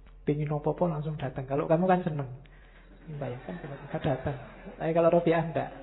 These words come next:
ndak ah. Kalau diginiin terus sama Allah, nanti jangan-jangan aku manja. Ndak usah tak ambil bawangnya. Cukup dengan air saja." Nah, itu Robiah. Ya, jangan disamakan jiwanya kayak kalian. Tapi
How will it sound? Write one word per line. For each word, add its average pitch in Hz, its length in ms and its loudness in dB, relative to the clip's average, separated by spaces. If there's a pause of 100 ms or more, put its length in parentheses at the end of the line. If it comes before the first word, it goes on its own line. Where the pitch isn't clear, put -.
(300)
ndak 151 160 2
ah. 160 140 -2 (560)
Kalau 180 260 0
diginiin 170 540 2
terus 180 240 6
sama 165 260 2
Allah, 180 240 0
nanti 180 160 -4
jangan-jangan 151 560 -2
aku 170 80 -6
manja. 143 460 -6 (100)
Ndak 147 320 -4
usah 151 140 -2
tak 151 180 -2
ambil 156 240 2
bawangnya. 139 560 -2 (720)
Cukup 156 240 -2
dengan 131 320 -6
air 143 300 -2
saja." 135 340 -6 (560)
Nah, 143 80 -12
itu 135 160 -2
Robiah. 139 720 -6 (480)
Ya, 147 160 -4 (140)
jangan 143 260 0
disamakan 147 540 0
jiwanya 147 400 2
kayak 135 240 0
kalian. 135 320 -4 (580)
Tapi 151 320 -2